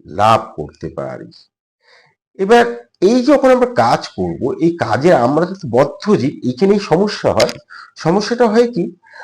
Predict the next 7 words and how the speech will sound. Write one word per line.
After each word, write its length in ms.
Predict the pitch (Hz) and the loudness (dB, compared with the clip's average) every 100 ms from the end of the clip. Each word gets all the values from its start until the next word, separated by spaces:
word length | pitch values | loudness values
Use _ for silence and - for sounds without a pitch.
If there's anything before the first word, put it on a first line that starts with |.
| - - | -20 -2
আমরা 300 | 123 175 208 | 2 4 4
এই 200 | 208 - | 2 0
কাজে 480 | 120 120 127 165 | 0 4 2 2
আসক্তি 920 | 202 - 90 - - 107 - _ - | -2 -2 -6 -4 -8 -8 -12 _ -20
হয়ে 280 | 80 - - - _ _ _ _ | -18 -18 -20 -20 _ _ _ _
চলে 240 | 95 82 - | -20 -20 -20
আসে, 320 | - - | -20 -20